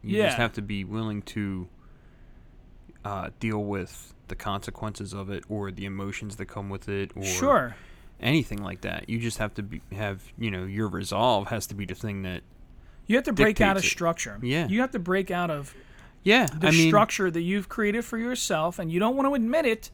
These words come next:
Speaker 1: If I decide I don't, I wanna be wealthy, who's it up to to become wealthy?
Speaker 2: Yeah.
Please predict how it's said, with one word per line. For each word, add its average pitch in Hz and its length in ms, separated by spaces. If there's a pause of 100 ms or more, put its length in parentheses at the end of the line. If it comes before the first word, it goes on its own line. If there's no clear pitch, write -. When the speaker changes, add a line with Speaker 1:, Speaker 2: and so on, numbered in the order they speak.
(160)
Speaker 1:
If 131 120
I 175 140
decide 170 420
I 143 80
don't, 151 220 (100)
I 127 140
wanna 135 240
be 120 180
wealthy, 110 640 (1200)
who's 180 260
it 180 100
up 180 160
to 151 160
to 135 60
become 135 300
wealthy? 147 560
Speaker 2:
Yeah. 180 280